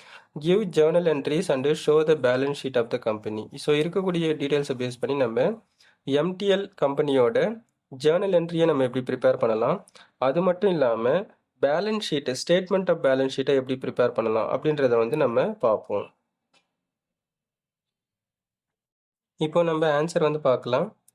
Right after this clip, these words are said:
So, ஆன்சர் பார்க்கறதுக்கு முன்னாடி நம்ம கொஸ்டினுக்கான டைட்டில் வந்து பார்ப்போம். டைட்டில் வந்து பார்த்தோம்னா, "Issue at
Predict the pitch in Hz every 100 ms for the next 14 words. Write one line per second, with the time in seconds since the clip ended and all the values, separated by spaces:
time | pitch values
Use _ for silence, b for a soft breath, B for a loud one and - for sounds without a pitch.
0 | _ - 165 160 185 196 180 160 156 147
1 | 143 143 156 185 170 147 143 156 156 175
2 | 156 156 156 147 151 135 131 127 113 117
3 | 117 156 170 180 156 156 139 135 156 202
4 | 151 165 196 180